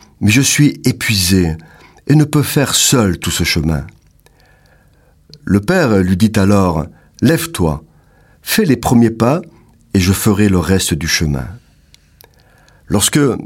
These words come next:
à bout de force et pour obéir à son père, l'enfant s'est levé pour sortir, le père était à la porte. C'est ainsi que Dieu agit avec les hommes. Le Seigneur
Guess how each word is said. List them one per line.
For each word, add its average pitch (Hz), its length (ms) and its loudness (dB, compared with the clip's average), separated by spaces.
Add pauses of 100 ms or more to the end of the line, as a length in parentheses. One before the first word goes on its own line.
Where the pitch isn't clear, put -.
(140)
à 92 120 0
bout 104 180 2
de 127 120 2
force 180 420 -2
et 92 40 0
pour 90 440 -2
obéir 113 480 2
à 98 60 0
son 113 180 0
père, 139 240 0 (240)
l'enfant 135 420 2
s'est - 160 0
levé 139 400 4
pour - 260 -4
sortir, - 760 -2 (640)
le 101 160 2
père 87 500 0 (160)
était 90 300 -2
à 85 40 2
la 82 120 0
porte. - 460 -6 (1500)
C'est 139 220 0
ainsi 170 260 0
que 131 100 2
Dieu 117 320 2
agit 104 400 2
avec 82 280 0
les 80 200 0
hommes. 73 400 -4 (840)
Le 135 60 2
Seigneur 170 400 2